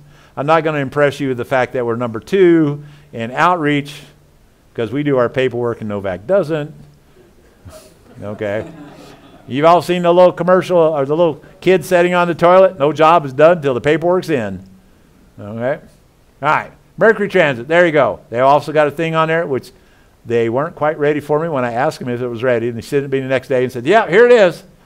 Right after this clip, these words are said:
That is what happens to the glasses when you put them behind the binoculars. Burnt right through there. Your eyeball is right behind there too. Okay? Again, what not to do, what not to do. They give you all this stuff. They give you all kinds of things to do with it.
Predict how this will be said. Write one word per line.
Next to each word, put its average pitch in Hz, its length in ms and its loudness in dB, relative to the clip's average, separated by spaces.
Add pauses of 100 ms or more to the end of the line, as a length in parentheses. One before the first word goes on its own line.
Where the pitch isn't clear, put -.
(340)
That 196 400 0 (100)
is 156 340 0
what 156 220 0
happens 151 300 -2
to 160 100 -6
the 143 80 -6
glasses 151 500 -2
when 139 140 -6
you 147 80 -8
put 147 220 -6
them 156 200 -4
behind 175 880 0
the 190 60 -2
binoculars. 170 920 -2 (960)
Burnt 143 320 -4
right 160 300 0
through 170 340 0
there. 104 420 0 (340)
Your 135 160 -6
eyeball 147 540 4
is 131 100 -4
right 151 200 0
behind 147 340 -2
there 143 160 -2
too. 131 440 -4 (680)
Okay? 117 320 -6 (520)
Again, 135 300 -6
what 135 240 0
not 151 220 0
to 151 80 -10
do, 151 240 0
what 139 140 0
not 143 200 0
to 143 60 -10
do. 139 180 -2
They 131 140 -2
give 147 160 -4
you 143 80 2
all 151 160 4
this 147 120 -2
stuff. 151 300 -2
They 127 100 -8
give 131 160 -8
you 135 80 -2
all 139 120 2
kinds 151 280 -4
of 135 100 -14
things 156 240 -8
to 139 80 -10
do 165 260 -2
with 170 180 0
it. 180 140 -4